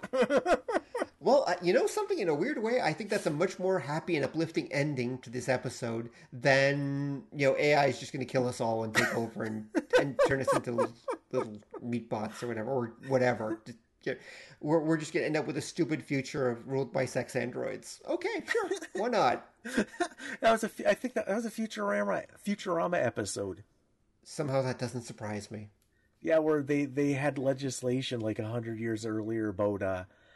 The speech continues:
Speaker 1: sex bots because people weren't reproducing and society was gonna die off.
Speaker 2: I assume they outlawed them, right?
Speaker 1: Yeah. That was the one where you could get, like, uh,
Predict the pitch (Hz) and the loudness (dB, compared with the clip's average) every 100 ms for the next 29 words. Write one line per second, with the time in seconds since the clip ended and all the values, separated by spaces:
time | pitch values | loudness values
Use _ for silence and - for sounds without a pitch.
0 | _ _ - - 107 - 110 98 98 - | _ _ -6 0 0 0 0 0 0 -4
1 | 110 113 98 - - 120 110 110 113 113 | -6 -4 -6 -8 -6 -4 -2 -2 -2 -4
2 | 107 107 101 107 113 101 95 104 - 104 | -6 -6 -4 -4 -2 -6 -6 -8 -4 -2
3 | 104 104 104 104 98 95 98 95 98 95 | -2 -4 -6 -6 -6 -4 -4 -4 -4 -8
4 | _ _ _ _ _ _ _ _ _ _ | _ _ _ _ _ _ _ _ _ _
5 | _ _ _ - - 147 - 196 123 147 | _ _ _ -12 -2 -2 0 -2 2 2
6 | 226 120 107 107 104 123 233 381 - _ | 2 0 -2 -4 -8 -6 -4 -6 -10 _
7 | _ _ - 190 175 160 _ _ _ _ | _ _ -6 2 4 4 _ _ _ _
8 | _ _ _ - 160 170 143 165 156 156 | _ _ _ 2 4 4 2 2 4 4
9 | 143 143 135 135 - 123 120 120 113 120 | 4 0 2 -2 -4 -2 2 2 4 2
10 | 113 113 101 98 90 | 4 2 4 2 0